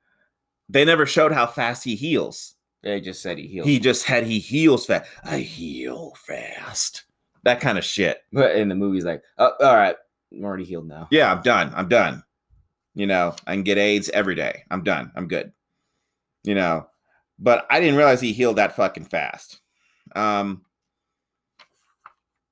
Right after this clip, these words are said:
Speaker 1: when, when they do show Toad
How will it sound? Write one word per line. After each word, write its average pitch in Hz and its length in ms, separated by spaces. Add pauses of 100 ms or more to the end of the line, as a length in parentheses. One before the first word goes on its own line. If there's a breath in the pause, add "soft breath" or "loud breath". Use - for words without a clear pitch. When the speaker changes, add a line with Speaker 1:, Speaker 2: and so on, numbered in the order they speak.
(1900)
Speaker 1:
when, 127 500 (400)
when 123 180
they 127 100
do 147 260
show 127 520 (220)
Toad 95 480